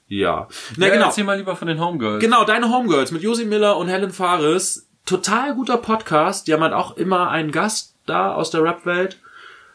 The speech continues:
Speaker 1: Ähm, und machen halt auch einen ganz normalen Rap-Podcast, reden viel über Rap, aber es ist halt total angenehm, irgendwie ist es nett, denen zuzuhören. Ähm,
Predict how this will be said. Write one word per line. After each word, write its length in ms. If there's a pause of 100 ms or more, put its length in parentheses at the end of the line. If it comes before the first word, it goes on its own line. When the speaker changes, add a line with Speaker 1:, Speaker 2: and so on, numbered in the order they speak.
(240)
Speaker 1:
Ähm, 220
und 80
machen 180
halt 120
auch 120
einen 100
ganz 200
normalen 260
Rap-Podcast, 920
reden 220
viel 160
über 220
Rap, 280
aber 580 (240)
es 220
ist 100
halt 260
total 360
angenehm, 760
irgendwie 360
ist 100
es 160
nett, 220
denen 100
zuzuhören. 1000
Ähm, 420